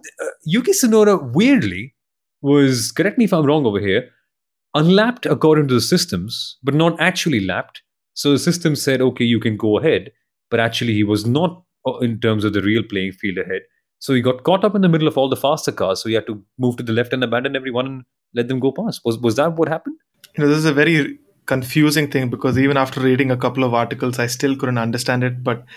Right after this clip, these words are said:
Speaker 2: I think, you know, I know what it is, and it's down to how the configuration of the Interlagos circuit is. So the fact is, Tsunoda was behind Russell when the safety car was deployed,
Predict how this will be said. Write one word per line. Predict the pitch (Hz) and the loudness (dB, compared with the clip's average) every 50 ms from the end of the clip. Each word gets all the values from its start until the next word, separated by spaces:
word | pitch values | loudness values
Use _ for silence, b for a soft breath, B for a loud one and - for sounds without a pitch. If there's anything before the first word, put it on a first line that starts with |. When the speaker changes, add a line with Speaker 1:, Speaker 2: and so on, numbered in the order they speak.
| B B B B | B B B B
Speaker 2:
I | - 135 | -4 -4
think, | 135 - 165 175 160 180 | -2 0 0 0 0 0
you | 156 | 0
know, | 151 147 | 0 0
I | - 127 127 | 0 0 2
know | 127 135 135 | 2 2 2
what | 123 123 120 123 | 2 0 -2 -2
it | 123 107 | -4 -4
is, | 123 117 113 - | -4 -2 -2 -2
and | 120 117 117 120 117 - - | -4 -4 -4 -4 -6 -8 -6
it's | - 143 120 127 - - - - - - _ _ - 139 | -6 -4 -4 -4 -6 -8 -8 -10 -14 -20 _ _ -10 -4
down | 123 139 135 143 147 151 147 | -2 0 0 0 0 -2 -2
to | - 156 151 151 147 147 143 139 - _ | -2 -2 0 2 2 0 0 -2 -6 _
how | - - - 139 135 135 139 | -16 -8 -2 0 2 2 2
the | 135 143 | 0 -2
configuration | 139 - 131 127 123 - 147 123 131 131 127 127 - 139 | -2 -2 -2 -2 -2 -2 -2 0 2 2 0 0 0 0
of | 131 127 123 | -2 -2 0
the | 123 123 | 0 -2
Interlagos | 120 117 - 123 123 120 117 120 123 | -2 -2 -2 -2 -2 -2 -2 -2 -4
circuit | 117 - - 120 110 - - - - - | -4 -4 -6 -6 -8 -8 -12 -14 -10 -6
is. | - 123 113 107 - - B B B B B B B B B | -4 -4 -4 -4 -8 -14 B B B B B B B B B
So | B - - 139 127 127 127 127 123 123 - _ | B -4 -2 0 2 2 2 2 0 -2 -4 _
the | - 135 | -12 -8
fact | 123 - 156 156 170 - - - | -2 0 0 0 0 0 0 2
is, | 151 147 147 143 139 135 131 - - | 4 4 4 4 2 0 -2 -4 -4
Tsunoda | 143 139 139 139 143 143 139 | -2 0 0 2 2 2 2
was | 135 135 131 127 - | 2 2 0 -2 -4
behind | - - 127 123 131 139 147 143 120 | -4 -4 -2 0 0 0 0 0 0
Russell | 123 127 127 127 - 127 113 113 110 110 - | 0 -2 -2 -2 -4 -6 -6 -8 -10 -12 -10
when | 127 117 113 113 113 120 | -8 -8 -6 -8 -8 -10
the | 120 120 | -10 -10
safety | - - 123 120 - 139 - | -6 -4 -4 -4 -4 -6 -4
car | - 127 120 120 | -2 0 0 0
was | 117 117 120 113 - | 0 -2 -4 -4 -4
deployed, | - 120 120 - 131 123 110 104 110 - | -6 -8 -6 -4 -4 -4 -4 -4 -6 -10